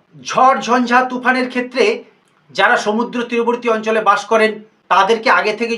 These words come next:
যদি অ্যালার্ট করে দেওয়া হয়, তারা ওই জায়গা থেকে সরে যান। যারা কাঁচা বাড়িতে থাকেন, বাড়ি পরিত্যাগ করেন। কারণ বড় রকম প্রাকৃতিক বিপর্যয় যদি হয়, আপনার পাকা বাড়ি হয়তো সেটা সামলে নিতে পারে, কিন্তু কাঁচা বাড়ি ভেঙে পড়তে পারে।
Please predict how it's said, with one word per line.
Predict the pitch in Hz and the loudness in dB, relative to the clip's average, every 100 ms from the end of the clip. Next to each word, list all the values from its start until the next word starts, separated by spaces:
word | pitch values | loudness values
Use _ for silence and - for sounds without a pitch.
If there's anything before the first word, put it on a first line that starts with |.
| 226 | -4
যদি | 226 | -4
অ্যালার্ট | 180 190 185 | 0 0 2
করে | 214 214 | 0 2
দেওয়া | 220 196 | 2 2
হয়, | 214 208 | 2 2
তারা | 208 185 | 0 2
ওই | 190 185 | 0 2
জায়গা | 185 202 202 | 2 0 -2
থেকে | 220 226 220 - | -4 -4 -4 -4
সরে | 190 196 | -4 0
যান। | 220 - - _ _ _ _ 110 | 0 0 -8 _ _ _ _ 0
যারা | 185 202 - | 2 2 4
কাঁচা | 196 233 | 2 4
বাড়িতে | 214 208 214 214 | 2 2 -2 -6
থাকেন, | 196 208 202 160 | -4 -4 -2 -2
বাড়ি | 165 170 | -2 -4
পরিত্যাগ | 139 139 196 196 | -12 -2 -2 2
করেন। | 214 208 208 - _ _ _ - | 2 2 -4 -14 _ _ _ 0
কারণ | 208 233 196 | 2 2 2
বড় | 185 208 233 | 4 4 4
রকম | 240 240 220 | 0 -2 0
প্রাকৃতিক | 196 233 240 226 196 | 0 0 -8 -10 -12
বিপর্যয় | 214 233 226 233 208 | 0 0 2 0 0
যদি | 214 196 | -6 -2
হয়, | 180 156 - _ _ _ _ - | 0 0 -2 _ _ _ _ -2
আপনার | 240 240 240 - | 0 2 0 0
পাকা | 208 240 240 | 0 2 2
বাড়ি | 226 240 | 2 2
হয়তো | 220 233 220 | 0 -2 -4
সেটা | 214 - | -4 0
সামলে | 185 190 214 208 | 0 0 -2 -4
নিতে | 196 165 | -2 -2
পারে, | 151 - _ _ _ | -2 -6 _ _ _
কিন্তু | 220 220 220 | -6 -6 0
কাঁচা | 202 196 226 | 0 2 0
বাড়ি | 233 - 175 | 0 -2 -4
ভেঙে | 220 233 | 0 0
পড়তে | 190 185 147 | 0 -6 -8
পারে। | 127 | -10